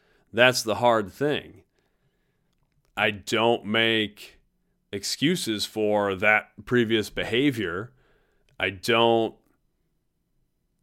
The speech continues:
I don't see it as funny. It's something that is not good that I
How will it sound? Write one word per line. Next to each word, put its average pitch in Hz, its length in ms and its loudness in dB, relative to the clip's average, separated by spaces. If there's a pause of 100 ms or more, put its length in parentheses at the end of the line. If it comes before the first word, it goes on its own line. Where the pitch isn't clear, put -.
(520)
I 101 100 -2
don't 120 480 4
see 131 300 6
it 127 80 6
as 104 400 2
funny. 123 580 -2
It's 110 160 -2
something 113 440 0
that 104 180 2
is 101 320 -2
not 95 440 -2
good 110 400 -2
that 110 180 2
I 110 360 0